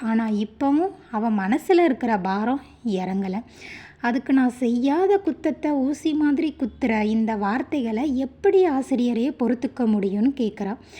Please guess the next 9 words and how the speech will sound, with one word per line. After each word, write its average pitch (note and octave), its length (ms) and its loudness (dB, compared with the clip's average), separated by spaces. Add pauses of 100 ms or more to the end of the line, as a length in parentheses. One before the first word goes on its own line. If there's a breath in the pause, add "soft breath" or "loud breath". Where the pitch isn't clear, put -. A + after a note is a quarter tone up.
(200 loud breath)
இதை C#4 200 0
சொல்லிட்டு D#4 520 2
அவ D4+ 200 -2
பயங்கரமா A3+ 880 2 (140)
அழுறா. B3 360 -2 (400 loud breath)
அப்போதான் C4 600 0
ஆசிரியர் D4 440 0
அவகிட்ட B3 400 -4
கேட்டாரு, C4 920 0